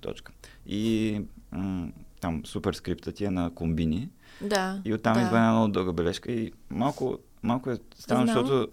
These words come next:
Speaker 1: а,
Speaker 2: знам.
Speaker 1: изречението е ударно, ме ме кефи. И аз съм го прочел вече и искам да продължа
Speaker 2: Нищо,
Speaker 1: нататък.
Speaker 2: нищо.
Speaker 1: И ако ми
Speaker 2: Малко
Speaker 1: беше
Speaker 2: синкоп, да, да, да, знам.
Speaker 1: Ма да, да, в смисъл преводачески
Speaker 2: Тя съм,
Speaker 1: решения.
Speaker 2: так-,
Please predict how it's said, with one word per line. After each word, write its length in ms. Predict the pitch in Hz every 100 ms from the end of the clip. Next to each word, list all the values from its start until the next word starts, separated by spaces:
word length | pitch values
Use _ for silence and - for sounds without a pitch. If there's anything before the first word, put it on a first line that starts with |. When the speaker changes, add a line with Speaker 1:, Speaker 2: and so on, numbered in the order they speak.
| -
Speaker 1:
а, 140 | 104
Speaker 2:
знам. 260 | 104 87 -
Speaker 1:
изречението 460 | 101 107 104 139 -
е 40 |
ударно, 380 | 123 117 98 95 -
ме 120 | 101
ме 80 | 98
кефи. 340 | 104 95 101 220 - - - -
И 200 | 95 101
аз 100 | 113
съм 100 | 220
го 80 |
прочел 320 | - 92 113 98
вече 360 | 82 - 113 127 -
и 80 | -
искам 240 | 110 113
да 60 | 104 - - - - - -
продължа 360 | 104 87 98 117
Speaker 2:
Нищо, 220 | 110 104
Speaker 1:
нататък. 400 | 95 117 104 - - - 247
Speaker 2:
нищо. 260 | 233 220 - - -
Speaker 1:
И 140 | 104 117
ако 140 | 113
ми 40 | 117
Speaker 2:
Малко 160 | -
Speaker 1:
беше 200 | 127 302
Speaker 2:
синкоп, 420 | 277 262 247 226 - -
да, 260 | 240 247 226
да, 180 | 240 220
да, 260 | 220 208 208
знам. 400 | 220 247 220 208 - - - - -
Speaker 1:
Ма 100 | 143
да, 160 | 180
да, 260 | 127 110 113
в 40 | 113
смисъл 240 | 123 120
преводачески 420 | 113 110 107 107
Speaker 2:
Тя 140 | - 98
съм, 80 | 311
Speaker 1:
решения. 280 | 98 92
Speaker 2:
так-, 120 | -